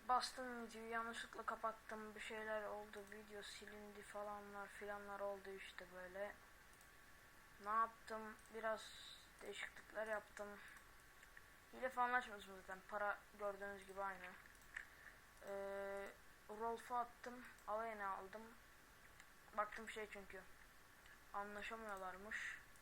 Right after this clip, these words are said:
Gerçekten kötü oldu bu. Bir iki savaş kazandım işte, o kadar. Onun haricinde her şey aynı. Kim bu? Yener miyiz lan biz bunu? Yeneriz lan.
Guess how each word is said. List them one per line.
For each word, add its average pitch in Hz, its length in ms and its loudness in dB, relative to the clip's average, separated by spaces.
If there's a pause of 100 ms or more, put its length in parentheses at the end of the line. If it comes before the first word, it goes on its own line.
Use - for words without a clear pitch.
(1400)
Gerçekten - 460 -2
kötü 196 220 -4
oldu 196 220 0
bu. 190 100 -6 (840)
Bir 233 60 -2
iki 220 140 -6
savaş 226 300 6
kazandım 180 400 -2
işte, - 160 -4
o 196 60 -2
kadar. 180 220 -2
Onun 180 200 -8
haricinde 180 600 -4 (680)
her 220 180 10
şey 220 380 4
aynı. 208 440 6 (3000)
Kim 226 220 -6
bu? 214 200 -6 (300)
Yener 277 260 4
miyiz 208 220 -2
lan 202 180 0
biz 180 120 -8
bunu? 214 300 -8
Yeneriz 254 360 -2
lan. 180 100 -8